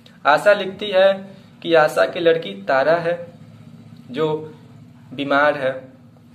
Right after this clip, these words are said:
और उसका पति उसे mentally और physically दोनों तरह से काफ़ी abuse करता है और वह अपने पति के साथ जेनेवा जा रही है इलाज के लिए।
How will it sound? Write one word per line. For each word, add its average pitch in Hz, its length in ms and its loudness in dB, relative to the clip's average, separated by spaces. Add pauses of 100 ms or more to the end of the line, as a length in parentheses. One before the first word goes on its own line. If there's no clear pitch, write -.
(160)
और 156 100 4
उसका 180 260 0
पति 196 340 -6
उसे 196 580 -8
mentally 160 720 -8 (120)
और 160 220 0
physically 147 640 -8 (1120)
दोनों 165 320 4
तरह 143 240 2
से 226 320 -8
काफ़ी 143 520 -2
abuse 131 320 -8
करता 127 340 -6
है 165 300 -12 (1160)
और 202 440 4
वह 208 140 -2
अपने 190 300 -8
पति 190 320 -6
के 160 180 -10
साथ 156 520 -4
जेनेवा 139 460 -2
जा 135 220 -2
रही 131 300 0
है 180 300 -12
इलाज 117 320 -4
के 120 140 -16
लिए। 113 320 -16